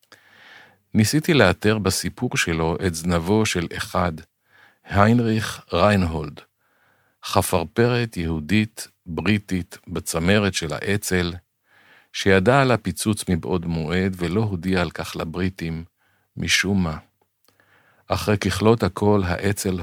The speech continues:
הודיעו לבריטים שהמלון עומד להתפוצץ, ואיש מן המטה לא האמין שאכן כך יקרה, אבל החפרפרת אותו היינריך ריינהולד, לא הודיע אף שידע שהפיצוץ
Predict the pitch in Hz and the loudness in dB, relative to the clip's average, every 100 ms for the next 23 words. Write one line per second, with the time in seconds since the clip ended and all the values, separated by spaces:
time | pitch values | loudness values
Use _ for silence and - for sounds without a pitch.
0 | 78 85 76 98 107 90 80 73 71 78 | -4 -6 0 0 2 0 -4 -8 -10 -12
1 | 80 87 87 82 80 80 82 82 82 - | -10 -6 -4 -4 -4 -4 -4 -4 -6 -10
2 | _ _ _ _ _ _ - 90 87 90 | _ _ _ _ _ _ -2 2 4 4
3 | 95 82 82 - 78 - 85 82 - - | 2 0 -6 -6 -8 -4 -2 -2 -4 -8
4 | - 85 - 110 - 98 90 85 85 - | -8 -6 -2 0 0 0 0 0 -4 -4
5 | 90 90 87 80 82 85 95 92 82 - | -2 0 -2 -2 -2 -2 0 -2 -4 -6
6 | 82 80 90 87 85 80 - 78 80 104 | -8 -4 -4 -4 -6 -10 -8 -8 -8 -12
7 | _ _ _ _ _ _ _ _ _ _ | _ _ _ _ _ _ _ _ _ _
8 | - 95 92 95 92 90 98 95 - 92 | -2 0 2 2 2 -2 -4 -4 -4 -4
9 | - 123 131 82 - - _ - - - | 0 0 0 -6 -14 -20 _ -10 -8 0
10 | 110 101 90 104 107 90 - 90 117 120 | 2 4 2 0 0 -2 -2 2 4 2
11 | 87 76 - - _ _ _ _ _ _ | 0 -4 -8 -18 _ _ _ _ _ _
12 | _ _ _ _ - 95 104 98 90 82 | _ _ _ _ 0 4 6 6 4 4
13 | 117 117 110 - 98 - - 90 82 80 | 6 6 4 2 -2 0 0 0 0 2
14 | 104 101 87 - 82 - 95 - - | 0 2 -2 -4 -6 -4 -4 -6 -14